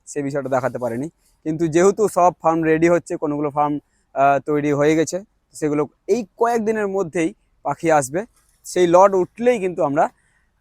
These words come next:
আবারও আপনাদের রেজাল্ট দেখাতে পারবো। তো আজকে আমরা যে ফার্মে এসেছি, সেই ফার্মটা কিন্তু অনেক কম খরচের মধ্যে করা হয়েছে, এই ইসি ফার্ম। এটা কিন্তু টোটালটাই অটো না,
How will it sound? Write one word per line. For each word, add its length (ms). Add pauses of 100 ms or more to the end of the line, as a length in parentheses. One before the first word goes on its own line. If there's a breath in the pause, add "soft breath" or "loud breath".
(100)
আবারও 460 (180)
আপনাদের 380
রেজাল্ট 360
দেখাতে 280
পারবো। 240
তো 100
আজকে 480 (580)
আমরা 180
যে 140
ফার্মে 320
এসেছি, 360 (720)
সেই 220
ফার্মটা 320
কিন্তু 300
অনেক 300
কম 260
খরচের 380
মধ্যে 280
করা 220
হয়েছে, 300 (640)
এই 320 (200)
ইসি 260
ফার্ম। 240 (520)
এটা 140
কিন্তু 180
টোটালটাই 600 (120)
অটো 260
না, 200